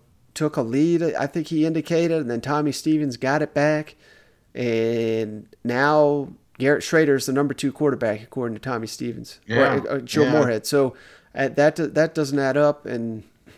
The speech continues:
Speaker 1: I don't know. You're pretty high on Schrader. I'm not down on him. I think he's the future, certainly, but I don't think we've seen enough from him, and we've not seen anything from Keaton to say that he's, like, far and away better than Keaton Thompson. So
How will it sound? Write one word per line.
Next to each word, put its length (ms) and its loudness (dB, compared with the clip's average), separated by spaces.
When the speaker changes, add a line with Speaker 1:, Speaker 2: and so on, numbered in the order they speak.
Speaker 1:
I 100 2
don't 80 6
know. 80 4
You're 180 2
pretty 240 2
high 180 4
on 80 0
Schrader. 340 0
I'm 140 0
not 240 -2
down 280 0
on 140 -4
him. 140 -8
I 80 0
think 160 -4
he's 140 -6
the 80 -8
future, 480 -8
certainly, 420 -4
but 400 -2
I 80 -4
don't 120 -2
think 180 -2
we've 100 0
seen 220 0
enough 280 2
from 200 -2
him, 400 -2
and 120 -6
we've 100 -4
not 180 -2
seen 180 -2
anything 400 0
from 140 -10
Keaton 440 -2
to 60 -4
say 460 0
that 180 -4
he's, 240 0
like, 200 -2
far 200 4
and 80 2
away 220 2
better 260 2
than 140 -4
Keaton 440 -6
Thompson. 460 -4
So 400 -2